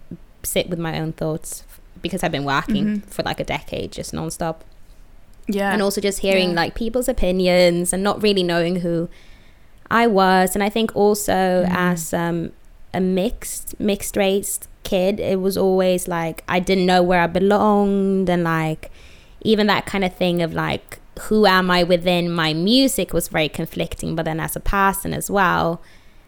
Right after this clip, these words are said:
Speaker 1: And then, you know, not really knowing how to navigate all of these things. I, I definitely,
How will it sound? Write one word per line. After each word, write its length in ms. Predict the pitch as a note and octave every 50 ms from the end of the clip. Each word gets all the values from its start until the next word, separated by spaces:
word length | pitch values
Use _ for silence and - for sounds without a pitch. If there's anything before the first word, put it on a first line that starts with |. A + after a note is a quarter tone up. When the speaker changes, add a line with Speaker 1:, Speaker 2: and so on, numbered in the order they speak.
| - _ -
Speaker 1:
And 180 | E3+ E3+ E3+
then, 480 | D#3+ D#3 D#3+ D#3 D3+ D#3 D3+ D3+ - - - - - - _ - - F#3
you 140 | F3 F3+
know, 120 | E3 C#3+ C#3
not 320 | D3+ F3 F3+ - - -
really 160 | F3+ E3+ D#3+
knowing 340 | E3+ E3+ E3+ E3+ E3 E3 E3
how 140 | D#3+ E3+ D#3+
to 140 | E3+ - - E3+
navigate 520 | E3 E3 E3 E3 D#3+ - - - - -
all 160 | - E3 D#3+
of 80 | D#3+ D#3+
these 420 | D3+ D#3 D3+ D#3 - - - - - - - - - - - - - - - - - - - - - - - - - - - -
things. 340 | C#4 C#4 B3+ G#3 F3+ - -
I, 160 | G3+ F#3+ G3+ -
I 100 | - G3+
definitely, 720 | G3 G#3 G#3+ G#3 - A3 G#3+ G3 F#3 F#3+ F3+ F3 E3+ E3+